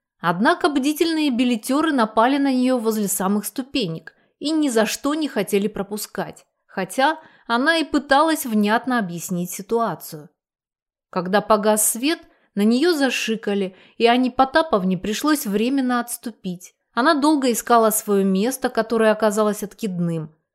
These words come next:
Отличавшаяся завидными габаритами, Анна Потаповна долго примеривалась, боясь опустить свой зад на хрупкую с виду дощечку. Минут через пять, убедившись,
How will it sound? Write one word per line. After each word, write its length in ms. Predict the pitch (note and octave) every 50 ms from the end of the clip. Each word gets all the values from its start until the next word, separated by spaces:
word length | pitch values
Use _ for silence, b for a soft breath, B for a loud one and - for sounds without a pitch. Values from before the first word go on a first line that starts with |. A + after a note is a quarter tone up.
| _ _ _ _
Отличавшаяся 840 | - F3 - A3 A3 G#3 - F4 F#4+ - - - A3 F#3+ - G#3 F#3+
завидными 560 | F#3 G3+ G#3+ G#3+ B3+ C4 G#3+ A3+ G#3 F#3+ F#3
габаритами, 880 | E3+ E3 F3+ D#3 E3+ D#3+ D#3+ E3+ A#3 C#4+ - D#4+ D4 C#4+ C#4+ C#4 C#4 b b b b b
Анна 260 | - E3 F#3 F#3+ F#3
Потаповна 760 | F3+ - D#3+ D#3 - F#3+ A3 B3+ - D4 C4 B3 B3 B3 A#3+ B B B B B
долго 440 | - D3 F#3+ G3 B3 C#4+ C#4 C4 C#4
примеривалась, 840 | C#4 B3 A#3 G3+ F#3 F#3 G3+ G#3+ G#3+ G#3 G3+ G3+ G3+ G3+ G3 - b b b
боясь 640 | - D#3+ D3+ F3+ F3 E3 D3+ F#3 A#3+ D4+ D4 - - - -
опустить 580 | G3+ G#3+ - - C4+ B3 - - C4+ C4 B3
свой 280 | - - A3+ A3+ B3 B3
зад 420 | G#3+ G#3 A3+ A3+ A3+ A3+ A3+ - - _ _ -
на 180 | F#3+ F#3 F3
хрупкую 640 | F3 - - F3 F3 A3 B3 B3 - - B3+ B3 B3
с 160 | A#3+ - -
виду 280 | F3 E3 F3 D#3+ E3 F3+
дощечку. 800 | D#3+ F3 E3+ D#3+ - - - D3 C#3 - - - - - - - _ _ _ _ _ _ _ _
Минут 380 | F#3 F3+ F#3 G3 C4 F4+ - -
через 360 | - - C#4+ C#4 C4 G#3+ -
пять, 480 | - _ - F3 E3 F3 F#3 - - _ _
убедившись, 800 | - D4+ D4+ C#4+ A#3 F3+ E3 E3+ D#3 - - - B3 A#3+ -